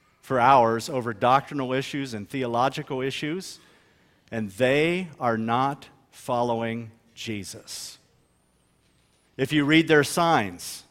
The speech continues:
some of their signs, you will see that in their signage of some of the things they hold.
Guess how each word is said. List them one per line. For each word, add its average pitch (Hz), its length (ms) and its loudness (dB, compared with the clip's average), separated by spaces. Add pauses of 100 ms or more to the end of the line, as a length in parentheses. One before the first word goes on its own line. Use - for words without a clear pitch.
(280)
some 147 240 2
of 147 60 2
their 131 160 2
signs, 120 560 0
you 123 100 -4
will 123 140 -4
see 165 280 -4
that 110 280 0
in 120 160 -6
their 107 360 -4 (380)
signage 113 640 -4
of 135 160 -12
some 123 220 -2
of 113 40 -2
the 107 60 -4
things 113 300 -6
they 107 140 -6
hold. 101 360 -4